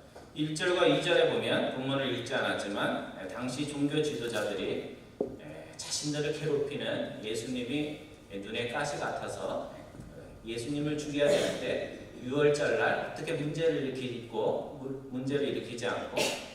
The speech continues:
죽일 수 있을까 논의하는 내용이 나옵니다. 그 본문이 끝난 후에 십 절과 십일 절에 보면 열두 제자 중에 하나인 가룟 유다가 제사장들에게 가서 "스승을 넘겨줄 테니 나에게 돈을 달라." 하면서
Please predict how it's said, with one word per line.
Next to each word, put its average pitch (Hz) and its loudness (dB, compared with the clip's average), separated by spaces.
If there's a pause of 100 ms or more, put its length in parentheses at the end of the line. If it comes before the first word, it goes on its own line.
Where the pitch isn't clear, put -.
(200)
죽일 127 -6
수 - -4
있을까 107 -4
논의하는 110 -4
내용이 104 -2
나옵니다. - -8 (480)
그 180 -2
본문이 170 0
끝난 170 2
후에 147 2
십 240 -6
절과 180 2
십일 208 0
절에 143 2
보면 - -2 (280)
열두 135 4
제자 139 4
중에 117 2
하나인 139 2
가룟 113 -2
유다가 - -2 (180)
제사장들에게 131 2
가서 - -6
"스승을 - -4
넘겨줄 - -2
테니 - -8 (320)
나에게 - -4
돈을 104 -6
달라." - -4
하면서 - -8